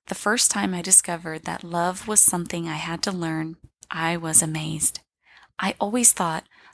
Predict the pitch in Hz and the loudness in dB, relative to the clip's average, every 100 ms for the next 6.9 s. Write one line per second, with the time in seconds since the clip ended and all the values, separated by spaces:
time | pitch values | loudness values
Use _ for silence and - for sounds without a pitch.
0 | - 190 196 - 269 - 175 165 175 220 | -2 0 4 4 2 -2 -2 0 0 2
1 | - 160 151 151 - _ _ _ - - | 0 -2 -4 -6 -10 _ _ _ -10 -2
2 | - - 190 185 - 202 208 214 196 196 | 4 6 4 0 -4 -6 0 2 4 4
3 | 214 240 294 277 202 185 170 170 190 202 | 4 6 6 6 4 2 0 0 0 2
4 | 180 170 160 156 196 180 160 170 - 165 | -2 -2 -8 -4 -2 -2 -4 -6 -8 -10
5 | - - 208 233 214 165 151 156 165 - | -6 -2 -2 0 0 0 -2 0 -2 -4
6 | - 175 165 - 180 165 156 175 - | -2 -2 0 0 -2 -2 4 6 4